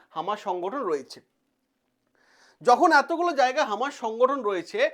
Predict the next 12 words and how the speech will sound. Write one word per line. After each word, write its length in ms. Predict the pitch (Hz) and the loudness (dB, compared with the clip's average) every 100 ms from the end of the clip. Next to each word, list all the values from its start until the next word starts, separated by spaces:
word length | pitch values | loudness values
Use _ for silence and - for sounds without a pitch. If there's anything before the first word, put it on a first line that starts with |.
| - - | -6 2
এই 120 | 240 | 2
হামাস 420 | 208 196 285 339 | 2 -2 0 -2
সংগঠনের 680 | 302 294 294 302 302 311 294 | -2 -4 -2 -2 -2 -4 -4
মধ্যে 360 | 254 208 233 | -6 -4 -4
আমি 220 | 208 220 | -4 -4
একটা 220 | 254 247 240 | -6 -8 -10
জিনিস 220 | 233 233 | -8 -8
আপনাদের 220 | 220 208 | -6 -6
বলি 280 | 180 196 311 - - | -6 -6 -8 -12 -16
যে 140 | 185 247 | -8 -2
গাজা 460 | 190 190 208 311 | 2 2 4 2
শহরটা 580 | - 262 262 330 - 247 | 2 0 0 0 0 -2